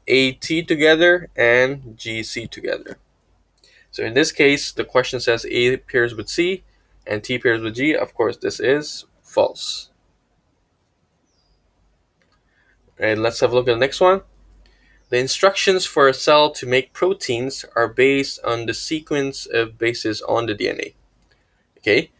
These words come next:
again, this is just a definition question. So proteins,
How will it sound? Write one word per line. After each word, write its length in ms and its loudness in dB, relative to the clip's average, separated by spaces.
again, 480 2
this 220 2
is 160 -6
just 260 -2
a 80 0
definition 480 0
question. 520 0
So 160 -8
proteins, 920 -2